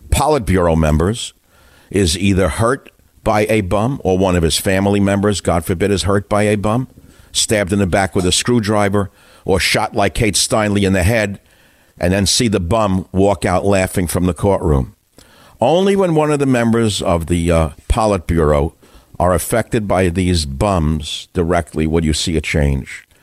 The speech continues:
But that's unlikely to happen because they live in gated communities. They ride around in bulletproof limousines.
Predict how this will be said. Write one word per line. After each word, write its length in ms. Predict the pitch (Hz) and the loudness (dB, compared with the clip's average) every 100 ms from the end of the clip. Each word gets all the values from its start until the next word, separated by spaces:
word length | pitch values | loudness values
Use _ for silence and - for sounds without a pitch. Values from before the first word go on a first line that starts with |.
| _ _ - | _ _ -10
But 100 | 147 | -4
that's 220 | 190 190 | 0 0
unlikely 460 | 143 135 117 104 123 | 0 2 0 0 0
to 80 | 131 | 0
happen 500 | 143 165 - 76 - _ _ _ _ _ _ _ - _ - | -2 -4 -4 -10 -10 _ _ _ _ _ _ _ -20 _ -4
because 240 | 98 95 | -2 0
they 120 | 101 | 2
live 180 | 98 92 | 2 2
in 80 | 92 | 2
gated 300 | 92 90 85 | 2 0 0
communities. 760 | 101 90 87 85 90 95 - - _ _ - - _ | 0 2 2 0 -2 -6 -12 -20 _ _ -20 -20 _
They 120 | 90 | 0
ride 240 | 87 90 92 | 2 2 2
around 280 | 90 85 87 | 2 2 2
in 100 | 78 | 2
bulletproof 520 | 92 92 - 98 82 | 0 0 0 -2 0
limousines. 840 | 90 90 78 85 82 90 90 - | 0 2 2 2 4 2 0 -6